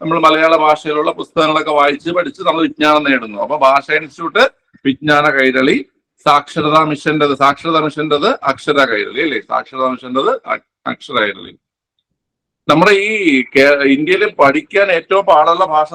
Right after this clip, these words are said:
നമ്മുടെ മലയാളം എന്ന് പറയണത് അല്ലേ? ഇന്ത്യയിൽ ഏറ്റവും പാടുള്ള, ഏറ്റവും ടഫസ്റ്റ് ലാംഗ്വേജസിൽ ഒന്നാണ് നമ്മുടെ മലയാളം. ഓക്കെ, നമ്മൾ എന്ത് അടിപൊളിയായിട്ടില്ലേ മലയാളം പറയുന്നേ?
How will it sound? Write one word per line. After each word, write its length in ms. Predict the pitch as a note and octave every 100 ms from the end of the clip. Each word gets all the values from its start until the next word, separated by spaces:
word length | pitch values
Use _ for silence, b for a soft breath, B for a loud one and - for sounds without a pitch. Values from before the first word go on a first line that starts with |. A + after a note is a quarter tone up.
| D#3
നമ്മുടെ 220 | D3+ D#3+ C#3
മലയാളം 340 | C#3+ D#3 D#3
എന്ന് 120 | D3+ C3+
പറയണത് 360 | A#2+ A2 G2+ A#2+
അല്ലേ? 140 | C#3+ G2+ _ _ _ _ _ _ _ _ _ _ _ _ _ _ _ _ _ -
ഇന്ത്യയിൽ 200 | B2+ D3 D#3
ഏറ്റവും 280 | D3 F3+ F3+ D#3+
പാടുള്ള, 380 | D#3 D#3 D#3+ E3 C#3+
ഏറ്റവും 180 | C3+ D#3+
ടഫസ്റ്റ് 340 | D3 D#3+ - F3
ലാംഗ്വേജസിൽ 760 | D#3 D#3 D#3+ D#3 E3+ D#3+ - F3+ D#3
ഒന്നാണ് 360 | D#3 E3 D#3 F3
നമ്മുടെ 260 | D#3 D#3 D#3+
മലയാളം. 400 | D#3 D#3 D#3 C#3+ - _ _ _ _ A#2+ B2
ഓക്കെ, 200 | - G#2+ _ _ _ _ _ _ _ _ _ _ _ _ _ - C#3
നമ്മൾ 160 | D3+ E3
എന്ത് 120 | E3
അടിപൊളിയായിട്ടില്ലേ 500 | D#3+ E3 D#3+ D#3 D#3
മലയാളം 240 | D3 D3 D3
പറയുന്നേ? 300 | C#3+ C#3+ D3